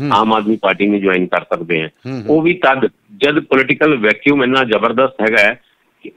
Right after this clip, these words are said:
Speaker 2: ਅਕਾਲੀ ਦਲ ਨੂੰ ਲੋਕੀ ਹਜੇ ਤੱਕ ਉਹ ਪਿਆਰ, ਉਹ ਮੁਹੱਬਤ ਦੇਣ ਤੋਂ ਇਨਕਾਰ ਕਰਦੇ ਨੇ।
Speaker 1: ਜੀ।
Speaker 2: ਕਾਂਗਰਸ ਤੋਂ ਲੋਕਾਂ ਦਾ ਮਨ ਅੱਕ ਚੁੱਕਿਆ ਹੈ ਔਰ ਏਦਾਂ ਦੇ ਹਾਲਾਤ ਵਿੱਚ ਜੇ ਨਵਜੋਤ ਸਿੰਘ ਸਿੱਧੂ ਵਾਕਈ ਆਮ ਆਦਮੀ ਪਾਰਟੀ ਚਲੇ ਜਾਂਦੇ ਨੇ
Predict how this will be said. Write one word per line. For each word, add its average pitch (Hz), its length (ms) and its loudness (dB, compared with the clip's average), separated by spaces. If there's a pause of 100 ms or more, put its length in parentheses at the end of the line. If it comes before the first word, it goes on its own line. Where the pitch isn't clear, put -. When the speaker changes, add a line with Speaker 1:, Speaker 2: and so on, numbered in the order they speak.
Speaker 2:
ਅਕਾਲੀ 127 380 2
ਦਲ 143 200 2
ਨੂੰ 147 400 2
ਲੋਕੀ 120 640 0
ਹਜੇ 110 160 0
ਤੱਕ 127 500 0 (180)
ਉਹ 165 220 4
ਪਿਆਰ, 123 480 2 (120)
ਉਹ 147 140 2
ਮੁਹੱਬਤ 113 520 0
ਦੇਣ 104 380 0
ਤੋਂ 120 340 0
ਇਨਕਾਰ 101 380 0
ਕਰਦੇ 110 340 0
ਨੇ। 131 180 -2 (280)
Speaker 1:
ਜੀ। 120 280 -4
Speaker 2:
ਕਾਂਗਰਸ 147 420 2 (120)
ਤੋਂ 160 140 2
ਲੋਕਾਂ 131 300 2
ਦਾ 135 140 2
ਮਨ 120 260 2 (260)
ਅੱਕ 123 160 -4
ਚੁੱਕਿਆ 131 400 2
ਹੈ 139 160 -4 (500)
ਔਰ 160 260 0 (120)
ਏਦਾਂ 160 260 2
ਦੇ 175 100 2
ਹਾਲਾਤ 147 260 2
ਵਿੱਚ 151 160 0
ਜੇ 147 200 2
ਨਵਜੋਤ 127 380 0
ਸਿੰਘ 156 140 0
ਸਿੱਧੂ 139 280 0
ਵਾਕਈ 120 380 0
ਆਮ 117 240 2
ਆਦਮੀ 117 180 2
ਪਾਰਟੀ 113 340 -2
ਚਲੇ 107 260 0
ਜਾਂਦੇ 90 300 0
ਨੇ 78 140 -8